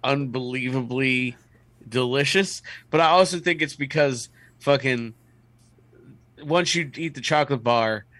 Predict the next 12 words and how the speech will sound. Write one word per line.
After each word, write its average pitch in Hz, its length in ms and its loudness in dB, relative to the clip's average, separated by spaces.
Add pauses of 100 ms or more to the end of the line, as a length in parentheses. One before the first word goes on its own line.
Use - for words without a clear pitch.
(160)
you've 120 180 -2
overloaded 123 580 2
your 117 120 0
tongue 127 280 -2
with 113 120 -4
sugar, 110 400 -4
so - 160 -8
when 123 140 -2
you 120 100 -6
drink 123 260 -2
the 117 80 -10
soda, 127 520 2